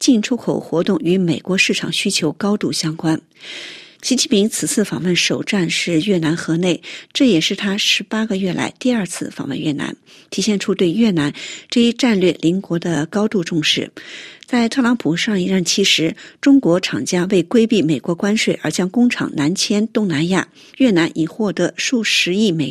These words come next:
元中国投资。越南副总理裴金山表示，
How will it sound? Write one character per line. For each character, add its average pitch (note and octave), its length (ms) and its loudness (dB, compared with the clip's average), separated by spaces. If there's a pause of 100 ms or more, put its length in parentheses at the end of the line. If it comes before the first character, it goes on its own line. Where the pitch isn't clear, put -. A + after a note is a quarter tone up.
元 D3+ 240 0
中 G#3 160 -2
国 C#3 100 -4
投 - 200 -6
资。 F#3+ 320 -2 (600)
越 C4 120 4
南 G3+ 300 2
副 - 160 2
总 F#3 240 0
理 D#3 100 4
裴 F3 180 -6
金 G3 200 -2
山 F#3 160 -2
表 E3 160 0
示， E3+ 260 0